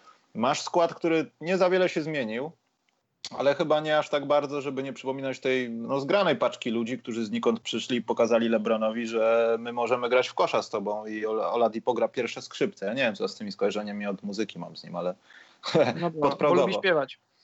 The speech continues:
Speaker 1: Ale Oladipo jest w takim momencie kariery, że właśnie on teraz będzie na wznoszącej, będzie na takiej bardzo wznoszącej i myślę, że to, co będzie, widzieliśmy w zeszłym sezonie,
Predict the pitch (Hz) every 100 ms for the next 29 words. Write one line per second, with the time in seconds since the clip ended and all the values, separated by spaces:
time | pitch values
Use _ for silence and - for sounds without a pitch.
0 | _ - 143 175 180 175 196 208 196 196
1 | 202 196 202 196 180 175 190 196 180 180
2 | 151 - 151 170 - 175 - 214 180 156
3 | 175 175 165 151 143 156 165 120 101 101
4 | 113 123 131 135 139 120 147 139 113 101
5 | 101 - 117 131 120 127 127 131 127 117
6 | 135 143 127 127 127 123 123 139 - 113
7 | 117 - 117 117 110 110 107 135